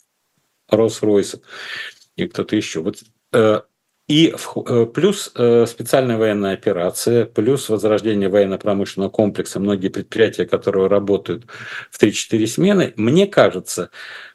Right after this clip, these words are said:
Путин создаёт новую социальную структуру современного российского общества.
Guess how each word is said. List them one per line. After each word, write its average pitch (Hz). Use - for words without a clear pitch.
Путин 165
создаёт 131
новую 135
социальную 98
структуру 113
современного 101
российского 101
общества. 107